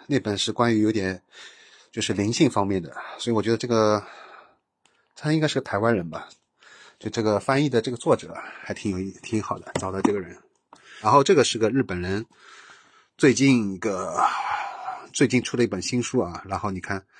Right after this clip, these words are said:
这一排这个所有的人都是最有名的，除了一个小老虎不认识，其他人都是非常有名的一个摇滚圈内的一些乐评啊，乐-，乐评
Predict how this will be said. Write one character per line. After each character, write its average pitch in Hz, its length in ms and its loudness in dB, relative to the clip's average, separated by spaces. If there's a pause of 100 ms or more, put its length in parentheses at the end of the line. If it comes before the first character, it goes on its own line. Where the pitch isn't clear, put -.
(260)
这 113 140 2
一 110 80 4
排 95 260 -2
这 98 160 -2
个 95 60 -4
所 101 240 0
有 95 100 2
的 92 100 -6
人 92 160 -2 (120)
都 120 80 2
是 113 240 2
最 127 180 6
有 92 140 4
名 87 180 -10
的， 104 160 -4 (300)
除 - 100 -10
了 120 60 6
一 127 40 4
个 131 60 2
小 95 160 2
老 98 160 6
虎 - 160 -2
不 85 100 -8
认 90 160 -4
识， - 200 -6
其 - 100 -6
他 117 160 2
人 101 140 -2
都 104 100 -4
是 - 140 -8 (580)
非 165 160 0
常 123 180 2
有 98 140 2
名 92 160 -6
的 101 160 2
一 95 60 0
个 101 80 0
摇 101 120 2
滚 104 200 -2
圈 113 200 -6
内 113 160 0
的 95 120 -6
一 82 60 -10
些 98 140 -6
乐 104 200 0
评 90 360 -12
啊， 92 260 -14
乐-， 120 280 -4
乐 113 100 -2
评 98 400 -10